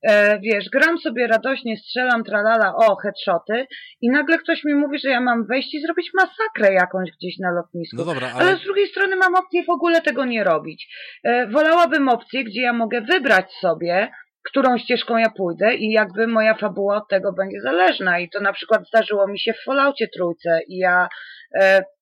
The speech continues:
Speaker 1: będąc na dwudziestym poziomie, za-, zaczęłam grę od początku, bo ja wysadziłam miasteczko Megaton, e, poszłam do Ten Penny Tower, tam jakieś gule stały i mówię sobie tak:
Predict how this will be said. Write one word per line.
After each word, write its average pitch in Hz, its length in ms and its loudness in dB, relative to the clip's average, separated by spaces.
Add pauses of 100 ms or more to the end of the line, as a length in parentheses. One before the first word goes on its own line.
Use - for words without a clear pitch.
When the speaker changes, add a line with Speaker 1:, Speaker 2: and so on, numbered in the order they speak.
Speaker 1:
będąc 220 460 2
na 226 120 4
dwudziestym 202 500 -4
poziomie, 214 420 -2
za-, 220 200 2
zaczęłam 220 480 0
grę 220 160 2
od 208 100 -2
początku, 277 680 -2
bo 190 100 -4
ja 208 160 2
wysadziłam 220 680 0 (300)
miasteczko 226 540 0
Megaton, 202 680 0 (420)
e, 214 280 6
poszłam 254 420 2
do 220 100 2
Ten 226 240 2
Penny 208 340 -2
Tower, 180 460 4
tam 240 160 2
jakieś 233 320 -4
gule 208 340 2
stały 175 540 0
i 226 120 -4
mówię 233 220 -2
sobie 220 320 -4
tak: 156 160 2